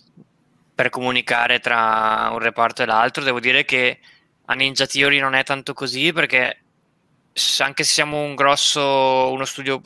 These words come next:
abbastanza grande, di centoventi persone, credo, ehm, siamo divisi in team abbastanza piccoli, di trenta persone circa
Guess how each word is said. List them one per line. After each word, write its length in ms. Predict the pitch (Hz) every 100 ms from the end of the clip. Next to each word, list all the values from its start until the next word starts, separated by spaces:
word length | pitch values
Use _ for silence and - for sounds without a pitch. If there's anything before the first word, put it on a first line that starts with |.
| - _
abbastanza 520 | 120 131 - 135 - 127
grande, 520 | 117 113 117 127 135
di 180 | 110 104 _ -
centoventi 680 | 123 113 117 110 107 104
persone, 460 | - - - 110 107
credo, 400 | 113 107 123 - - - - - - -
ehm, 600 | 123 117 113 110 107 107 _ - _ _ -
siamo 260 | 139 143
divisi 880 | 131 127 143 135 135 135 135 131 131 - _ _ _
in 200 | 135 123 - _
team 260 | - 131 131
abbastanza 520 | 123 123 131 127 123
piccoli, 540 | - 143 - 123 117
di 120 | 120 107
trenta 380 | 113 113 120
persone 500 | 117 113 - 113 117
circa 600 | 123 123 127 - 143 156